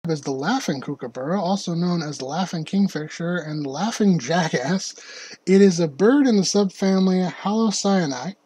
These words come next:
At nineteen inches long and over one pound in weight, this robust kingfisher is one of the largest in its family and can be characterized by a whitish head and a brown eye stripe.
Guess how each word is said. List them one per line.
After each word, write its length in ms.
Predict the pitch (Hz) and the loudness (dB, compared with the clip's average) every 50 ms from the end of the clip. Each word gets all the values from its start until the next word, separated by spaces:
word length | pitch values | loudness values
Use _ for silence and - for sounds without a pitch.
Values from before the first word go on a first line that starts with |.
| _ _ _ _ _ _ _ _ _ _ _ _ _ _ - | _ _ _ _ _ _ _ _ _ _ _ _ _ _ -2
At 200 | 185 180 170 151 | 0 0 0 2
nineteen 300 | 180 208 247 226 240 247 | 2 2 4 4 6 6
inches 320 | 254 240 - - - - 196 | 6 4 2 -2 -10 -2 0
long 260 | 196 185 185 185 180 | 2 4 4 4 2
and 80 | 165 | 2
over 220 | 156 156 151 151 151 | 0 -2 0 0 0
one 220 | 147 151 175 196 | 0 2 0 0
pound 320 | 196 202 196 196 208 214 202 | 2 2 2 2 2 2 0
in 80 | 170 | -2
weight, 240 | 139 139 143 143 139 | -2 -2 -4 -4 -4
this 220 | 147 156 - - | -4 -8 -6 -4
robust 400 | 165 151 143 170 208 226 - - | -6 -4 -2 -2 -4 -4 -4 -6
kingfisher 540 | - 180 170 170 - 165 156 151 - 156 151 | -4 -4 -4 -2 -2 -4 -6 -4 -4 -4 -4
is 120 | 151 139 135 | -4 -4 -6
one 140 | 143 147 | -8 -8
of 60 | 143 131 | -8 -8
the 60 | 131 | -6
largest 440 | 135 143 156 175 - 208 190 - 175 | -6 -6 -6 -6 -6 -6 -8 -6 -8
in 100 | 160 147 | -8 -8
its 160 | 135 - - | -8 -12 -14
family 580 | - - 175 170 185 196 180 139 117 113 117 | -12 -10 -6 -4 -4 -2 -4 -4 -6 -12 -18
and 160 | 117 127 135 143 | -18 -16 -12 -10
can 140 | 147 139 | -10 -8
be 80 | 139 139 | -8 -8
characterized 760 | - 190 190 208 214 - - 170 151 147 147 156 151 139 - | -6 -4 -2 -2 -2 -4 -4 -4 -4 -4 -4 -6 -8 -8 -6
by 160 | 143 139 135 | -6 -6 -6
a 80 | 135 131 | -6 -8
whitish 480 | 127 127 139 165 196 233 233 - - | -8 -8 -6 -4 -4 -4 -6 -6 -8
head 240 | - 165 160 156 147 | -8 -6 -6 -4 -6
and 140 | 160 151 139 | -6 -8 -10
a 20 | |
brown 380 | 131 - 135 135 143 156 156 151 | -10 -10 -10 -10 -8 -8 -10 -10
eye 240 | 131 131 143 151 156 | -8 -10 -8 -8 -8
stripe. 460 | - - - - - - - - | -10 -10 -12 -14 -16 -18 -20 -20